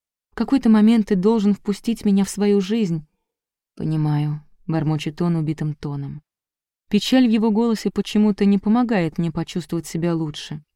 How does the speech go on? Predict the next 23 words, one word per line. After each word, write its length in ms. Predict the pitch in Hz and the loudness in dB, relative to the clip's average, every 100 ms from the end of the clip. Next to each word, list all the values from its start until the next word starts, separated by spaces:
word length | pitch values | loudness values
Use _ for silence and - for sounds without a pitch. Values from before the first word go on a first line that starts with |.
| _ _ _ | _ _ _
Более 360 | 190 214 190 156 | 2 4 4 0
того, 240 | 156 165 | -2 -2
это 160 | 175 180 | -2 -2
звучит 500 | 175 175 - 196 - - - _ _ - | -2 -4 -2 -4 -4 -20 -20 _ _ -4
безнадежно, 800 | 196 190 190 180 214 202 160 - _ _ _ _ _ | 0 2 0 0 -2 -4 -10 -16 _ _ _ _ _
как 140 | 208 185 | -6 -6
будто 200 | 214 202 | -6 -6
Дрейк 420 | 185 202 226 - | -4 -4 -4 -6
ничего 340 | 202 - 233 | -8 -4 -4
не 100 | 220 | -2
может 300 | 196 180 170 | -2 -4 -6
с 80 | - | -6
этим 240 | 185 180 175 | -4 -4 -2
поделать, 580 | 180 165 226 208 - - - - - | -2 0 -2 -2 -6 -16 -20 -20 -4
и 80 | 220 | 0
я 160 | 226 202 | 2 2
обречена 480 | 185 180 185 190 | 0 -2 0 0
страдать 460 | 180 165 165 170 - | 0 -4 -2 -4 -4
вечно. 440 | 175 170 - 165 - _ _ _ _ - | -4 -4 -8 -12 -12 _ _ _ _ 4
Или, 160 | 226 | 4
по 140 | 202 208 | 4 2
крайней 320 | 214 220 214 | 4 6 6
мере, 360 | 208 202 190 | 6 4 0